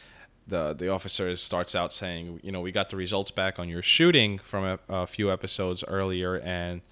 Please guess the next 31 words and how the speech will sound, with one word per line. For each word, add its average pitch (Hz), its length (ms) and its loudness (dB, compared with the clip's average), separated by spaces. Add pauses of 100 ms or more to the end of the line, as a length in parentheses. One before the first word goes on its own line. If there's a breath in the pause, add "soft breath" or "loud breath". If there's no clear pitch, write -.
(440 soft breath)
Keith's - 400 2
mind 113 480 4
goes 98 240 0
into 90 640 -4 (760)
this 104 220 2
crazy 190 800 4 (360)
rant 104 480 6
about 92 380 2
how 95 300 0
it's - 140 -10
his 139 180 -4
fault, 120 320 0
and 92 100 -4
it's, - 320 -6 (480 loud breath)
he 120 60 -6
starts 139 140 0
blaming 117 680 0 (260)
a 107 80 -4
bunch 117 220 0
of 110 160 -6
other 113 480 4 (460)
current 135 340 0
events 127 600 0
or 104 120 -4
politics, 143 580 -2
right, 139 280 4
of, 113 160 -2
of 113 180 -4
what's 131 180 -2
going 127 300 0
on. 135 240 -2